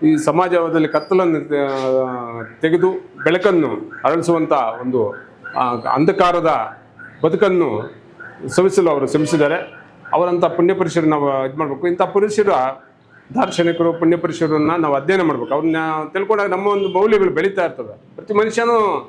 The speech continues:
ಹುಟ್ತಾ ಏನು ಕಲ್ತಿರಲ್ಲ, ಆದರೆ ಒಬ್ಬ ಮನುಷ್ಯನ ಅಧ್ಯಯನ ಮಾಡಿದಾಗ, ಒಬ್ಬ ವ್ಯಕ್ತಿತ್ವವನ್ನು ನಾವು ಇದು ಮಾಡಿದಾಗ ಇದಾಗುತ್ತೆ.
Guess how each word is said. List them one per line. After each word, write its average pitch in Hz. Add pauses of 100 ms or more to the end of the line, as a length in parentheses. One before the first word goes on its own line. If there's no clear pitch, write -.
(580)
ಹುಟ್ತಾ 196
ಏನು 185
ಕಲ್ತಿರಲ್ಲ, 170
ಆದರೆ 147 (280)
ಒಬ್ಬ 160
ಮನುಷ್ಯನ 220
ಅಧ್ಯಯನ 190
ಮಾಡಿದಾಗ, 160 (260)
ಒಬ್ಬ 143
ವ್ಯಕ್ತಿತ್ವವನ್ನು 147
ನಾವು 123
ಇದು 143
ಮಾಡಿದಾಗ 165
ಇದಾಗುತ್ತೆ. 147